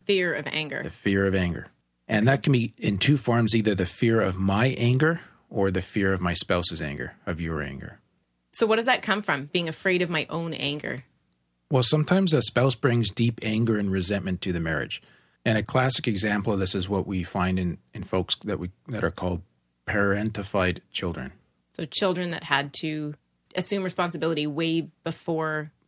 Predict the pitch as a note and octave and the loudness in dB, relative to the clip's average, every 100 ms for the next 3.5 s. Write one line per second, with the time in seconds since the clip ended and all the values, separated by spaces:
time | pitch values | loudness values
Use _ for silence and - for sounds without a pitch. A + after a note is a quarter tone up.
0 | _ _ F3+ C#3 - D#3 E3+ E3 C#3+ D3 | _ _ -4 -4 -6 -8 -6 -4 -4 -4
1 | C3+ C#3+ - _ _ _ _ _ - G2+ | -4 -6 -12 _ _ _ _ _ -4 0
2 | G#2 - _ _ _ _ _ - A2 G2+ | 0 -4 _ _ _ _ _ -2 0 2
3 | G2 F2+ G2+ F2+ | 2 2 2 0